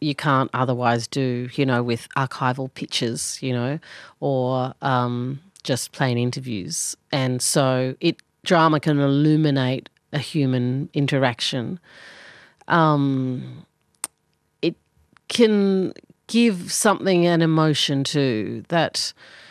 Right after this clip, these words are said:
um, puts people in the shoes of that person. They can see it through their eyes in a dramatised way. So you can understand, uh, a mother running towards her child, trying to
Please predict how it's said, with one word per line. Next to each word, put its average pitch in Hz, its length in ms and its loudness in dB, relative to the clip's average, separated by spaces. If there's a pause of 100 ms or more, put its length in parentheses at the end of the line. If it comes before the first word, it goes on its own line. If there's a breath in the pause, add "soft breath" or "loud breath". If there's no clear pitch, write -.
(220 loud breath)
um, 139 640 2 (100)
puts - 260 0
people 147 760 0 (300)
in 202 180 6
the 180 60 6
shoes 160 360 2
of 139 80 -4
that - 180 0
person. 117 440 -2
They 135 120 0
can 143 140 0
see 156 280 2
it - 120 -2
through 160 260 0
their 139 220 2
eyes 117 560 0 (200)
in 160 140 0
a 139 60 2
dramatised 131 800 0
way. 113 400 -6
So 131 460 0 (360 loud breath)
you 175 100 2
can 160 160 2
understand, 143 800 0 (560 loud breath)
uh, 151 320 4
a 170 100 4
mother 156 360 4
running 156 480 2
towards 151 460 -2
her 151 100 0
child, 131 680 0
trying 135 480 0
to 139 500 0